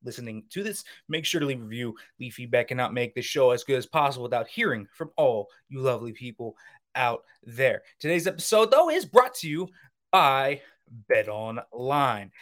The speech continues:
BetOnline has you covered this season with more props, odds, and lines than ever before. BetOnline, where the game starts.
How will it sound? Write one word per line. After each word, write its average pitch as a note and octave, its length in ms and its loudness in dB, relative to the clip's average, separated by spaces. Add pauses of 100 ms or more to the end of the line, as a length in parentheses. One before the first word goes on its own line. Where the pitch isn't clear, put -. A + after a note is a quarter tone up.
(180)
BetOnline C3 260 0
has B2 120 -6
you B2+ 80 -12
covered C3 220 -4
this A#2+ 120 -10
season C3 200 -14
with A2+ 80 -14
more A2 100 -10
props, C#3 400 -4
odds, D3+ 200 2
and D3+ 60 -8
lines D#3+ 240 -2
than D#3+ 200 -6
ever A2 320 0 (260)
before. G3+ 480 0 (240)
BetOnline, D3 680 2 (220)
where B2+ 240 -4
the D#3+ 120 0
game A#2+ 520 -4 (280)
starts. - 800 -10